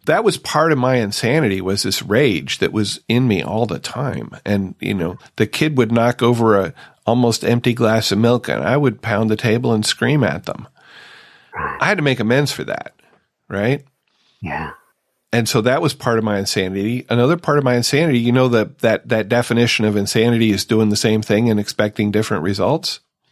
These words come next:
Speaker 2: Uh-huh.
Speaker 1: I kept trying to do these things to, you know, somehow convince my wife that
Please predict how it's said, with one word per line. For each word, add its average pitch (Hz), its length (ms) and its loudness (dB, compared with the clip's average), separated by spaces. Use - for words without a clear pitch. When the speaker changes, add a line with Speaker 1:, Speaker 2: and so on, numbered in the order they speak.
Speaker 2:
Uh-huh. 80 540 -8
Speaker 1:
I 135 140 2
kept 160 280 -4
trying 156 220 -2
to 147 60 0
do 139 180 2
these 139 240 0
things 143 300 0
to, 131 260 0
you 120 100 -2
know, 135 240 -6
somehow 170 720 0
convince 151 460 0
my 165 80 2
wife 185 400 0
that 135 300 0